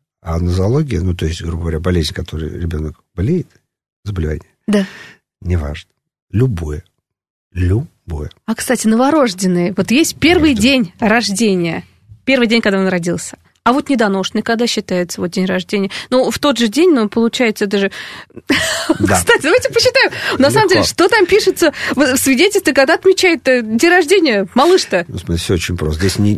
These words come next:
Speaker 1: никаких отличий
Speaker 2: Так.
Speaker 1: новорожденных, доношенных и недоношенных нет. День рождения есть день рождения любого ребенка. Как уж решено было родиться, так он и родился.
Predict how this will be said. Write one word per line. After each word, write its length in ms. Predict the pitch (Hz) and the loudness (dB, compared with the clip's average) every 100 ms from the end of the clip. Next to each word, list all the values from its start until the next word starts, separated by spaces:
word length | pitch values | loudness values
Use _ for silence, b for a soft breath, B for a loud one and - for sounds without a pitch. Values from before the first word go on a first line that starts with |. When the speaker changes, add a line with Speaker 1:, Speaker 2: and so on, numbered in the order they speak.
| - | 2
Speaker 1:
никаких 520 | 147 135 104 110 - | 2 2 0 0 0
отличий 560 | 104 120 120 - - - B | 0 2 2 2 -2 -8 B
Speaker 2:
Так. 240 | 359 330 107 | 2 2 2
Speaker 1:
новорожденных, 880 | 107 110 107 104 117 127 107 95 - | 2 2 2 2 2 2 2 -2 -2
доношенных 680 | 95 101 110 95 92 78 90 | 0 2 2 2 0 -2 0
и 40 | |
недоношенных 680 | 90 101 117 107 95 82 - | 0 2 2 0 0 -2 -4
нет. 180 | - - | -8 -2
День 200 | 110 170 | 2 2
рождения 460 | 117 90 135 190 120 | 2 0 0 2 2
есть 200 | 98 92 | 0 0
день 140 | 95 | 0
рождения 480 | 90 82 107 139 104 | 0 2 2 2 2
любого 400 | 90 82 98 90 | 2 2 2 2
ребенка. 540 | 90 78 76 82 80 | 2 0 -4 -6 -6
Как 240 | 85 110 95 | 0 0 0
уж 160 | - | -2
решено 400 | 85 - 90 139 | -4 -4 0 0
было 240 | 180 160 147 | 2 2 2
родиться, 400 | 139 131 - 101 | 0 -2 -2 -2
так 240 | 90 90 | -2 0
он 140 | 90 | 0
и 20 | 90 | 2
родился. 480 | 90 85 73 - | 0 -2 -6 -8